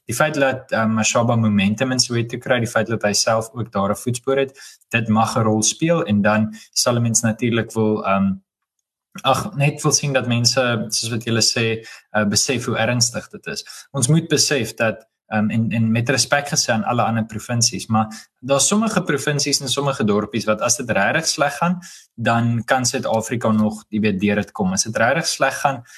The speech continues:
ehm, met respek gesê op, op, eh, van die klein dorpies in Noordwes of in Mpumalanga of in die verre noorde, jy weet, dan is dit 'n geïsoleerde situasie wat hanteer kan word. Maar as dit sleg gaan in Johannesburg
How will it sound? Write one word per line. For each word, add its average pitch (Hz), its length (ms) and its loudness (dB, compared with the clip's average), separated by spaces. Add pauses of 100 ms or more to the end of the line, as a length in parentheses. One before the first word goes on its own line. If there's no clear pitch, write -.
(200)
ehm, 104 140 0
met 107 160 0
respek 120 400 -2
gesê - 320 -2
op, 101 160 -6 (120)
op, 98 240 -10
eh, 101 240 2 (160)
van - 180 -2
die 110 80 0
klein 117 220 0
dorpies 104 400 0
in 110 80 2
Noordwes 101 520 0
of 95 120 -8
in 101 120 0
Mpumalanga 101 640 2
of 185 140 -6
in 196 100 0
die - 60 -10
verre 104 220 2
noorde, 101 460 2 (400)
jy 139 80 -2
weet, 143 160 2
dan 143 180 2
is 147 120 0
dit - 120 -2
'n 151 60 2
geïsoleerde 120 680 0
situasie 113 480 -2
wat 117 100 0
hanteer 104 400 0
kan 95 160 0
word. 87 240 -8
Maar 208 100 0
as 214 80 2
dit - 100 -6
sleg 208 280 2
gaan 208 140 2
in 196 80 2
Johannesburg 110 640 0